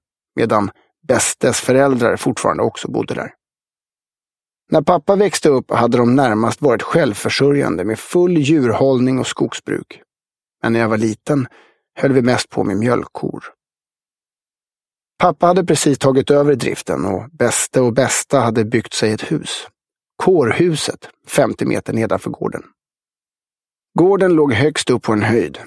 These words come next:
och därifrån slingrade sig en grusväg hela vägen ner till Beitstadfjordens vatten,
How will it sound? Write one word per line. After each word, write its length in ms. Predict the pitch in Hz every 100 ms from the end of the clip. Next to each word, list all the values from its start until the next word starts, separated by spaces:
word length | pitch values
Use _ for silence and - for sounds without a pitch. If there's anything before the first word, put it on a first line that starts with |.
| - -
och 120 | 107
därifrån 440 | 113 113 110 107
slingrade 500 | - 127 117 101 101
sig 180 | - 104
en 140 | 104
grusväg 720 | 104 135 92 - - 123 104
hela 300 | 113 117 101
vägen 320 | 104 98 104 101
ner 200 | 95 87
till 280 | 107 95
Beitstadfjordens 1040 | - 113 - - 104 - 131 131 - - -
vatten, 360 | 92 - -